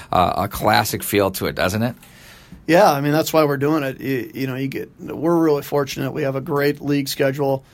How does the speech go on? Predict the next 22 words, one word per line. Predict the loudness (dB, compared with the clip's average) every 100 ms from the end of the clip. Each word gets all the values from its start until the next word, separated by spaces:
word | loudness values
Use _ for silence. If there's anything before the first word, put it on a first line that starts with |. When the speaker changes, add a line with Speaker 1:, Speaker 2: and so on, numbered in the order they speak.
| -20 -20 -6
Speaker 2:
and | -2 0
then | 2
our | 0
non-conference | 0 -2 -2 -4 -4 -6
schedule | -2 -2 -2 -4
gets | -4 -2
us | -4 -4 -6
an | -2 -2
opportunity | -2 -4 -2 0 -2
to |
play | -2 -2
a | 0
lot | 0 -2
of | -2
really | -2 -4
top | -2 -2 -2
programs, | -2 -2 -2 -4 -6
both | -4 -4 -2
private | 0 0 -2
and | -4
public, | -2 0 -2 -4
and, | -6 -6